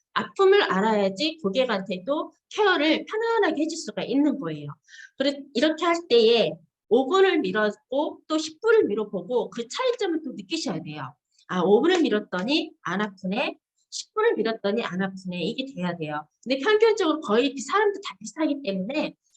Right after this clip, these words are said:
이렇게 그냥 힘 다 빼고 오 분만 왔다 갔다 해주세요. 왔다 갔다 해주시고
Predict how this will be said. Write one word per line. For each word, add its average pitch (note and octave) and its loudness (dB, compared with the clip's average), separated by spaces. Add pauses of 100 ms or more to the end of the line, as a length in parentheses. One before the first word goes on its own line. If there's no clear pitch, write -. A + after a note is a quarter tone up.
(120)
이렇게 A3+ 2 (320)
그냥 D#4+ 0
힘 G#4+ 0
다 - -6
빼고 - -2 (120)
오 F#3+ -2
분만 D4 0
왔다 - -6 (240)
갔다 G3+ -6
해주세요. D#3+ -6 (340)
왔다 A3 0
갔다 G3 -2
해주시고 C#4 -2